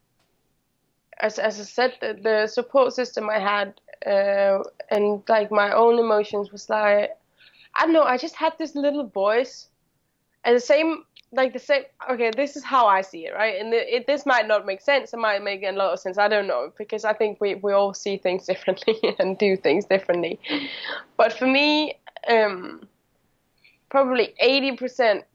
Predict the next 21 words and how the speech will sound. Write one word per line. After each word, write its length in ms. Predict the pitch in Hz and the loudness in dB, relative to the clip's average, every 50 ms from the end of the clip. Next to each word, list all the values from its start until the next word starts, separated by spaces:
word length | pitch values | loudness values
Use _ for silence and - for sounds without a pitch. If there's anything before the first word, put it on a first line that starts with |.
| - - _ _ _ _ _ _ _ _ _ _ | -20 -20 _ _ _ _ _ _ _ _ _ _
maybe 280 | - 226 220 226 226 214 - - | -4 -2 -2 0 -2 -4 -2 2
eighty-five, 720 | - 226 240 240 233 233 - - 226 196 165 196 202 - | 2 2 2 2 -2 -4 -2 0 2 2 2 2 0 -2
maybe 220 | 233 214 220 214 226 | -4 -6 -4 -4 -6
ninety 400 | 226 226 214 202 208 226 233 220 | -4 -2 0 0 0 0 -2 -6
percent 400 | 220 226 - - 226 196 190 - | -8 -12 -4 0 0 0 0 0
of 140 | - 208 196 | -6 -10 -4
my 160 | 220 208 202 | 0 0 0
thoughts 460 | 202 - - 208 190 - - - - - | 0 2 2 2 2 2 0 -4 -8 -4
were 120 | 214 196 | -2 2
all 260 | - 190 196 196 202 | 2 2 2 2 0
negative 480 | 196 185 185 160 147 151 156 170 196 - - _ _ _ _ _ _ | -2 -2 -2 0 0 0 0 0 -2 -4 -10 _ _ _ _ _ _
and 220 | - 196 196 190 185 | -4 -4 -2 0 2
very, 600 | 190 185 185 185 185 180 170 165 175 180 - _ _ _ _ _ _ _ _ _ _ _ _ _ _ _ _ _ _ _ - - | 4 6 6 6 4 4 2 -2 -4 -6 -8 _ _ _ _ _ _ _ _ _ _ _ _ _ _ _ _ _ _ _ -6 -4
um, 380 | 190 165 143 113 107 110 175 - _ _ _ _ _ - | -2 -2 -2 -4 -8 -10 -12 -14 _ _ _ _ _ -16
y-, 160 | - 156 - - _ | -14 -14 -14 -16 _
you 240 | - 185 175 180 180 | -14 -10 -8 -8 -4
can't 280 | - - 202 160 120 - | 0 2 4 4 4 2
do 140 | 185 180 180 | 0 -2 -2
shit 360 | - - 160 147 - - - _ _ _ _ | 0 0 0 0 0 0 -6 _ _ _ _
sort 300 | _ - - 170 139 131 | _ -6 -2 -2 0 0
of 140 | 147 147 - | -2 -2 -4